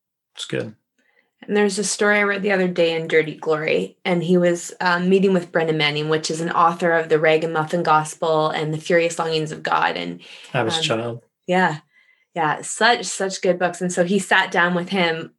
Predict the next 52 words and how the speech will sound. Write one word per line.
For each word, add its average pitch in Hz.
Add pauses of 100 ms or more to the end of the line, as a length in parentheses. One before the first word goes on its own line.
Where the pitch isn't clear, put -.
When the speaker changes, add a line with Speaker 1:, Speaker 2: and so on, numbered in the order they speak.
(100)
Speaker 2:
over 156
pizza, 170 (420)
and 175 (260)
he 190
was 175
talking 175
to 170
him 170
about 160
prayer 165
and 156
stuff. 156
And 165 (640)
Brennan 202
Manning 180
challenged 185
Pete - (440)
to, 180 (460)
he 233
was 220
like, 208 (280)
"You 240
know, 214
you 202
go 208
in 196
and 190
you 190
pray 185
for 180
an 175
hour 165
every 170
morning, 156
and 175
then 165
you 165
go 160
throughout 170
your 165
day. 160
But 175
how 214
about 190
you 185
go 180
in 165
and 180
instead 170
of 170
praying, 170
you 170